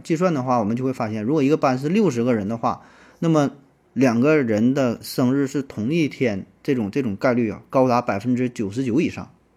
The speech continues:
啊，这基本来说呢，保证就有两个人是一天生日了啊。这事儿就跟咱们的直觉是完全不一样的，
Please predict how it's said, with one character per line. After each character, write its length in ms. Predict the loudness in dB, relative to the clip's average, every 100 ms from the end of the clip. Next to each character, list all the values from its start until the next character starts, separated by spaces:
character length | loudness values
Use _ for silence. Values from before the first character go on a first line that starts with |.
| _
啊， 140 | -20 -16
这 100 | -10
基 220 | -6 -2
本 120 | -2 -2
来 120 | -4
说 120 | -4
呢， 80 | -4
保 140 | -4
证 140 | -4 -2
就 80 |
有 60 | -2
两 140 | -4 -6
个 40 |
人 160 | -10 -10
是 180 | -10 -12
一 140 | -10
天 200 | -10 -12
生 160 | -12 -14
日 120 | -14
了 100 | -16 _ _ _ _ -12
啊。 80 | -2
这 200 | 2 4
事 100 | 2
儿 40 |
就 100 | 0
跟 140 | 0
咱 140 | 0 2
们 80 | 2
的 160 | 0 -4 -16
直 200 | -2 0
觉 160 | 0 -2
是 160 | -2 -6
完 160 | -4 -4
全 180 | -2 -4
不 160 | -4
一 140 | -4 -4
样 240 | -4 -6
的， 80 | -10